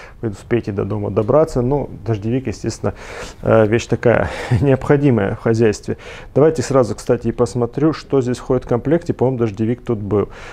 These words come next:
Да, дождевик будет идти в комплекте, даже будут идти в комплекте адаптеры для установки люльки группы ноль. Это очень круто.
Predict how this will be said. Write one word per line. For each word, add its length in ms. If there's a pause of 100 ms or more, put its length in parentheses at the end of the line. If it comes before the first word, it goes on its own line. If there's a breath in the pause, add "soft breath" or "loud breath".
(160 loud breath)
Да, 180
дождевик 600
будет 360
идти 180
в 80
комплекте, 560
даже 300
будут 400
идти 240
в 80
комплекте 640 (320 loud breath)
адаптеры 580
для 180
установки 840
люльки 420
группы 580
ноль. 540 (220 loud breath)
Это 260
очень 420
круто. 440